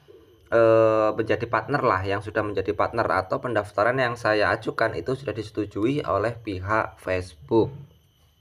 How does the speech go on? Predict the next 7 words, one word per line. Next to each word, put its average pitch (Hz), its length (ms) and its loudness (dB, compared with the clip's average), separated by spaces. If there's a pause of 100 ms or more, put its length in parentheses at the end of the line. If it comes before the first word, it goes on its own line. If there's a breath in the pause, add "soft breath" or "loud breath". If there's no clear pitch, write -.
(120)
Nah, 107 240 0 (240 loud breath)
jadi 151 240 2
di 175 80 2
sini 131 400 2
saya 170 240 -2
akan 165 160 0
menunjukkan 127 400 0